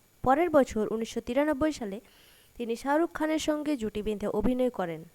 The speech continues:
বাজিগর ছবিতে। এই চলচ্চিত্রটি বিশাল সাফল্য পায়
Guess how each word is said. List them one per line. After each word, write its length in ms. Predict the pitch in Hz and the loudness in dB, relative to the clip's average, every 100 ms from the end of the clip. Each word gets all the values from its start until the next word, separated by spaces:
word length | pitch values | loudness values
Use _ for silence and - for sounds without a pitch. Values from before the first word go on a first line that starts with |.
| - | -2
বাজিগর 400 | 254 262 254 220 | 0 2 0 -2
ছবিতে। 420 | - 208 208 - - - - - - _ | -4 -10 -10 -14 -18 -20 -20 -20 -20 _
এই 120 | 269 285 | -4 4
চলচ্চিত্রটি 680 | 302 330 370 359 311 262 | 6 6 2 0 0 0
বিশাল 420 | 190 262 - 349 339 | -2 -4 0 2 2
সাফল্য 440 | 226 - 190 180 | -4 -6 -6 -6
পায় 200 | 165 | -8